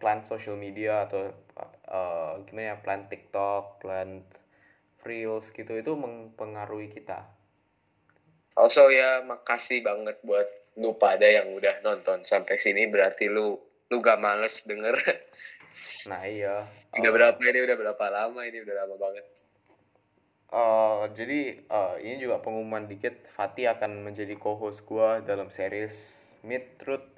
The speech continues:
Speaker 1: and Controversy, eh, tanaman yang gua bakal upload tiap minggu.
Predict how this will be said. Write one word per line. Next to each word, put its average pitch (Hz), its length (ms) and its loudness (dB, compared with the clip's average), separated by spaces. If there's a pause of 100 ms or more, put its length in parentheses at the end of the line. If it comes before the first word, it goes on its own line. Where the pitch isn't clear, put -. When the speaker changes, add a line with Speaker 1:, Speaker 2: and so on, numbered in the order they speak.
Speaker 1:
and 104 560 -4
Controversy, 104 880 -8 (800)
eh, 90 300 -2 (100)
tanaman 95 480 -8 (420)
yang 95 300 -10
gua 110 180 0
bakal 95 640 -4
upload 104 460 -10
tiap 101 160 -8
minggu. 101 480 -12